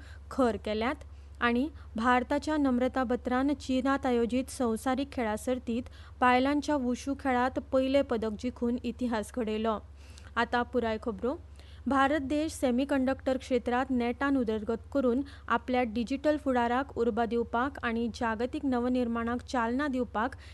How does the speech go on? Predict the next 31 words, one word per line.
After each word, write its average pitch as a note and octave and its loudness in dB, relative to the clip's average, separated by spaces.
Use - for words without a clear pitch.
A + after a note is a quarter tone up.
एक A#3+ 4
घटमूट C4+ 0
अशी C4+ 0
पर्यावरण A#3 0
यंत्रणा A3+ -2
तयार G#3+ -2
करता, A#3+ -2
अशें A#3+ -2
प्रधानमंत्री C#4+ 0
नरेंद्र A3+ 0
मोदी A3+ 0
हांणी C4 0
सांगलां. G#3+ -2
सोशल C#4+ 4
मिडिया D4+ 2
पोस्टांत C#4 0
प्रधानमंत्री A#3+ 2
मोदी A#3+ 2
हांणी A#3+ 2
सांगलें A3+ -2
की C4+ 4
आंध्र A#3+ 4
प्रदेश, C#4 0
ओडिशा B3 0
आनी C4 4
पंजाबांतल्या A#3+ 0
सेमीकंडक्टर C4 0
युनिटांक A#3+ 0
मान्यताय A#3 0
दिवपा A#3 0
संबंदीत A#3+ 0